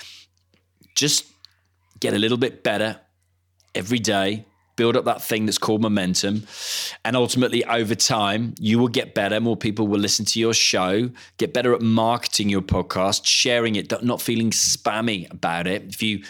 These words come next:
if you take Seth Godin's line that in any given day, you'll only ever reach one percent of your audience and get comfortable with that,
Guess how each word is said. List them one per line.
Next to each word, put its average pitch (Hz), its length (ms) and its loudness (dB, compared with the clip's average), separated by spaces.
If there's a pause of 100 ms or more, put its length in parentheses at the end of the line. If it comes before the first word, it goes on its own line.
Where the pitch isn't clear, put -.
(360)
if 107 100 -2
you 104 80 0
take - 280 0
Seth - 320 0
Godin's 107 460 2
line 92 280 0
that - 320 -6 (380)
in 98 80 -2
any 113 160 -2
given 101 260 0
day, 95 300 0
you'll 90 240 0
only 98 260 0
ever 92 160 -4
reach 90 260 -2
one 92 140 -2
percent 90 300 -2
of 80 80 -8
your 90 160 0
audience 113 340 0
and 95 120 -2
get - 240 -8
comfortable 95 840 -4 (840)
with 90 220 -2
that, 90 440 -4